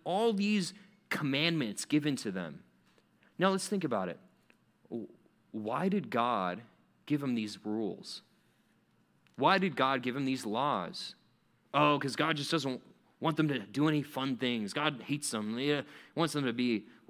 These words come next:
uh, felt constricted by these commandments. No, there's a, there's a couple reasons why he gave these commandments. One of the reasons is to, to show the holiness of God. Holiness of God.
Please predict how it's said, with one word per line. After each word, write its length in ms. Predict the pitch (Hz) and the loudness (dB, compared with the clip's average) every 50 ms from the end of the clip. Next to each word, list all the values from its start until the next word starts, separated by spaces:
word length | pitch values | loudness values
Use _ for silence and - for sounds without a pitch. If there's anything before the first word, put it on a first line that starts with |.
| - - - | -14 -12 -12
uh, 120 | 95 - - - - | -12 -12 -14 -16 -20
felt 260 | - - - 170 156 | -10 -6 -6 -4 -4
constricted 640 | - 131 110 - - - - 165 156 - 131 127 117 107 | -4 -4 -4 -4 -2 0 0 0 0 2 0 0 2 2
by 160 | 123 120 117 | 2 2 2
these 260 | 117 117 113 101 - - - - - | 2 0 -2 -2 -4 -10 -16 -16 -14
commandments. 760 | - - 107 120 127 131 120 107 87 80 - - - - - - _ _ _ _ _ _ _ _ _ _ _ _ _ _ _ _ - | -10 -6 -4 -2 0 0 0 -2 -4 -8 -10 -12 -14 -14 -16 -20 _ _ _ _ _ _ _ _ _ _ _ _ _ _ _ _ -4
No, 120 | 185 190 | 0 2
there's 180 | 160 165 156 147 | 2 2 2 0
a, 100 | - - - - | -2 -6 -6 -6
there's 140 | 160 175 147 | -4 -4 -4
a 40 | |
couple 260 | - - 180 180 185 151 | -4 -4 -4 -2 0 2
reasons 340 | 139 127 120 123 113 107 | 2 2 0 0 -4 -4
why 200 | 117 120 123 135 | -2 -2 -2 -2
he 60 | 127 113 | -2 -2
gave 200 | 117 123 120 113 | -2 -4 -2 -2
these 160 | 113 104 - | -4 -4 -4
commandments. 480 | - 107 104 117 113 101 92 90 - | -6 -6 -6 -4 -4 -6 -6 -8 -10
One 140 | - 120 151 | -8 -6 -4
of 80 | 160 139 | -4 -2
the 60 | 110 | -2
reasons 460 | 104 101 98 98 98 92 113 127 - - - - - - - _ - | -2 -2 -4 -4 -6 -8 -8 -10 -12 -14 -20 -20 -20 -20 -20 _ -2
is 360 | 120 127 117 107 98 92 - - - - _ _ _ | 0 2 2 2 0 -4 -10 -16 -20 -20 _ _ _
to, 120 | - 135 - | -6 -6 -4
to 160 | - - 117 | -4 -6 -8
show 260 | - - 151 139 139 | -4 -2 -2 -2 -2
the 100 | 131 113 | -2 -4
holiness 520 | - - - 123 135 127 120 113 107 - - | -8 -6 -4 -4 -2 -2 -2 -2 -4 -6 -8
of 120 | 87 - | -8 -8
God. 360 | 98 92 92 92 87 78 76 - - _ _ _ _ _ _ _ _ _ _ _ _ | -6 -6 -4 -6 -6 -8 -10 -14 -20 _ _ _ _ _ _ _ _ _ _ _ _
Holiness 400 | - - 143 143 135 131 113 - | -8 -4 -4 -2 -2 -4 -6 -8
of 80 | 98 95 | -6 -6
God. 280 | 104 92 92 85 82 | -4 -4 -4 -6 -8